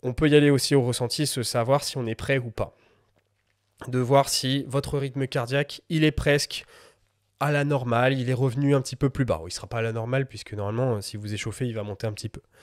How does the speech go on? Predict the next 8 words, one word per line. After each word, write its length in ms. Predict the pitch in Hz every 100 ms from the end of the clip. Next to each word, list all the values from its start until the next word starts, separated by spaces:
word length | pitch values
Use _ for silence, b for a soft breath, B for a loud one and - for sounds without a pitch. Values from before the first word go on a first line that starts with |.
| B B B B B _
Et, 380 | 156 156 165 165
euh, 200 | 127 120
de 140 | 117 127
prendre 360 | - 143 143 - _ _
au 140 | 156 143
moins, 460 | 147 147 147 151
euh, 240 | 131 113 113 -
environ 760 | 135 131 139 135 143 143 147